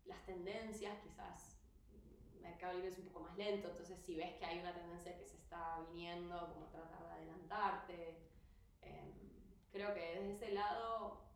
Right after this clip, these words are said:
la, ser más chiquito te permite una flexibilidad de quizás, tipo, bueno, si un producto no funciona, bueno, chao, vas con otro y, y experimentar un poco más, que para Mercado Libre es más difícil, entonces yo no dejaría de hacerlo.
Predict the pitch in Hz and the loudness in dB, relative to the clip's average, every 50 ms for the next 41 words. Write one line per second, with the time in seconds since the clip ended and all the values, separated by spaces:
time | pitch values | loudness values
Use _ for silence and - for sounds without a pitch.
0 | - - - - - - - - - - - - - - - - - - - - | -16 -18 -18 -16 -16 -14 -14 -14 -14 -14 -16 -16 -16 -14 -14 -14 -14 -12 -6 0
1 | - 208 202 196 - - - - - 262 262 262 269 262 - 240 202 214 233 - | 2 4 4 4 2 -2 -6 -4 -2 -2 0 0 0 -2 -2 -4 -6 -6 -4 -4
2 | - - 196 190 180 180 185 - - 202 196 - - 180 175 170 - - 170 170 | -4 -2 -2 -2 -2 -2 -2 -2 -2 -2 -2 -4 -4 -6 -8 -6 -6 -4 -2 -2
3 | 170 175 175 175 175 180 180 190 185 180 175 175 175 - 180 180 - - - - | -2 -2 -2 -2 -2 -2 0 -2 -2 -4 -6 -8 -8 -8 -10 -10 -12 -12 -12 -10
4 | - 170 170 165 160 175 180 180 180 175 175 - 180 175 180 175 185 185 180 180 | -8 -8 -8 -6 -4 -4 -4 -2 -4 -4 -6 -4 -4 -4 -4 -4 -4 -4 -4 -4
5 | 190 196 190 180 180 175 180 180 180 180 180 175 175 175 - 180 180 180 175 175 | -6 -6 -6 -6 -8 -6 -4 -4 -4 -4 -4 -6 -4 -2 0 0 2 2 2 0
6 | 175 175 - - 180 175 170 175 175 175 170 165 170 170 165 165 165 165 160 160 | -2 -2 -4 -4 -4 -4 -2 -2 -2 -2 -2 -2 0 0 0 0 0 -2 -2 -2
7 | 160 160 - - - - 170 165 - - - 190 185 185 175 175 180 185 196 202 | -2 -4 -4 -6 -6 -6 -6 -6 -6 -4 -2 0 0 0 0 0 0 0 0 0
8 | 196 185 185 196 202 214 220 220 220 - - 170 - 160 165 165 160 160 156 180 | -2 -2 -2 0 2 2 2 2 2 0 -4 -4 -6 -6 -6 -6 -6 -6 -6 -6
9 | 180 175 175 190 190 185 170 170 160 180 185 165 160 160 160 165 - - 180 170 | -4 -4 -4 -2 -2 -4 -4 -4 -4 -4 -4 -4 -4 -6 -8 -8 -8 -8 -8 -6
10 | - 185 180 180 180 170 - 165 165 165 165 165 165 160 - 156 - - - | -4 -2 0 0 -2 -2 -2 -4 -2 -2 -4 -4 -6 -6 -6 -6 -6 -6 -8